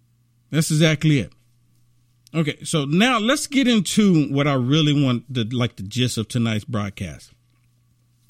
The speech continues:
I wanna talk about Ukraine. Okay?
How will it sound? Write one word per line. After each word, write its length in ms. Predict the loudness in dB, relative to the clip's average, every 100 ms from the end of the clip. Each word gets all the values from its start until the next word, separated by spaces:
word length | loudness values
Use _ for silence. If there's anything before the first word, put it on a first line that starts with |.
| -12
I 60 | -6
wanna 120 | -4
talk 200 | -2 -2
about 220 | 0 -2
Ukraine. 480 | -2 -2 -2 -2 -4 _ _ _ _ _ -20 _ _ -6
Okay? 360 | 0 2 2